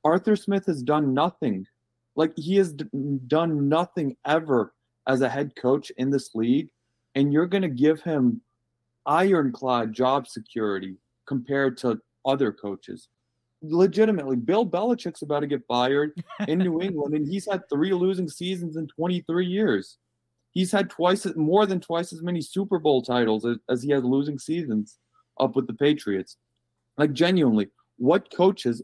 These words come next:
Speaker 1: in the N F L have that kind of job security? M-, maybe Mike Tomlin, maybe John Harbaugh. Two guys who are going to be in the Hall of Fame, two guys who are Super Bowl winners, two guys who have done this, who have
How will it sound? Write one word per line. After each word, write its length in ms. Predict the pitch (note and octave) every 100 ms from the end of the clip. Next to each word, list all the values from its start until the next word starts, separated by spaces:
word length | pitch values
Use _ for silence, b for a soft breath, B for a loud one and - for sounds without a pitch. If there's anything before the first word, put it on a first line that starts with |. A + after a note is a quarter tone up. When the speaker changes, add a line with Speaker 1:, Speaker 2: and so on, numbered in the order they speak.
| -
Speaker 1:
in 120 | C#3+
the 160 | D3
N 140 | C3+ C#3+
F 160 | B2+
L 380 | C3+ C#3 G2+ G#2 _ _ _ _ _ -
have 240 | C3+ C3+
that 180 | C3+ B2
kind 200 | C3 B2+
of 100 | A2+
job 240 | B2+ C3
security? 460 | - - G2+ F#2+ G2 - _ - - -
M-, 520 | G#2 A2 A2 A#2 A#2+
maybe 320 | B2 C#3+ D#3
Mike 240 | C#3 D3
Tomlin, 540 | D3 A#2+ C3 E3 G3 G3+ _ -
maybe 340 | A2+ C#3+ D3+
John 260 | D3 D3 D3
Harbaugh. 500 | B2 C#3 D3+ E3+ F#3+ _ _ _ _ _ _ _ _
Two 200 | - E3
guys 400 | D3 D3 D#3+ D#3
who 300 | - C#3 C3+
are 180 | B2+ B2
going 360 | A2+ B2+ C#3+
to 100 | C#3
be 180 | A#2 C3
in 60 | C3
the 100 | B2+
Hall 260 | A#2 B2
of 80 | A#2+
Fame, 300 | - A2+ B2
two 160 | B2 B2
guys 240 | B2 B2
who 100 | A#2+
are 80 | A#2+
Super 320 | A2+ A#2+ A#2+
Bowl 220 | A2+ A2+ G#2
winners, 420 | G#2+ A#2+ C#3+ - _ _ _ _
two 120 | C3+
guys 260 | C#3 C#3 B2
who 100 | C#3
have 280 | A#2 A2 G#2+
done 260 | A#2 B2
this, 240 | C3 D3+ -
who 160 | C3
have 160 | A#2+